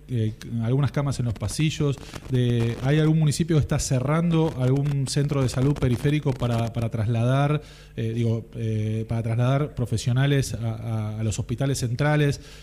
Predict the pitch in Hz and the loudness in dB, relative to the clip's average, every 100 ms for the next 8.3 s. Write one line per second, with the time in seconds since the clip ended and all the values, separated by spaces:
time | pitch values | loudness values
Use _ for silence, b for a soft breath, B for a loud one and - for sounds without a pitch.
0 | B 113 110 110 110 113 - 110 139 131 | B 0 0 0 -2 -2 -4 -4 -2 -2
1 | 117 113 117 - 165 165 160 B B 139 | 0 -2 -2 0 2 2 -2 B B -2
2 | 147 139 139 139 156 170 165 151 - 143 | 0 2 2 2 2 2 2 0 0 0
3 | 151 143 131 127 165 165 - - 131 139 | 2 2 2 0 2 0 -2 -4 -2 -2
4 | 139 113 113 139 139 143 131 123 117 117 | -4 -8 -6 -2 0 2 0 0 0 -2
5 | 117 107 113 110 113 110 - 139 135 135 | -2 -6 -8 -10 -12 -14 -6 -2 0 0
6 | 143 156 135 127 120 113 - 151 151 143 | 2 2 2 2 0 0 0 0 0 -4
7 | 123 135 143 127 113 135 156 - 139 156 | 0 0 0 -2 0 2 2 2 0 2
8 | 143 185 170 | 2 2 2